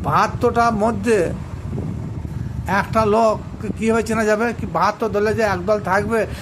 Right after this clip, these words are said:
সেই দলের লোকগুলো কীভাবে চেনা যাবে?" আল্লাহ নবী পাক সাল্লাল্লাহু তাআলা আলাইহি সাল্লাম সাহাবীদের কথার পরিপ্রেক্ষিতে তিনি বললেন দেখো, একটা হাটের মধ্যে যদি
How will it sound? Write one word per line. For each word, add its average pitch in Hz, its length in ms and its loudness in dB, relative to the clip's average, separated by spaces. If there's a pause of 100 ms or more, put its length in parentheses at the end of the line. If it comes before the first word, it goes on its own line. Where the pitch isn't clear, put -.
(160)
সেই 208 180 2
দলের 214 280 4
লোকগুলো 214 460 2
কীভাবে 226 340 2
চেনা 208 240 0
যাবে?" 202 340 2 (1000)
আল্লাহ 180 260 0
নবী 170 360 0
পাক 208 180 2
সাল্লাল্লাহু 196 760 4
তাআলা 185 300 2
আলাইহি 175 260 4
সাল্লাম 202 420 2 (200)
সাহাবীদের 175 480 0
কথার 175 360 2 (120)
পরিপ্রেক্ষিতে 202 540 -4
তিনি 180 320 -6
বললেন 208 460 2 (680)
দেখো, 208 340 2
একটা 208 340 2
হাটের 185 360 2
মধ্যে 214 340 2
যদি 190 440 0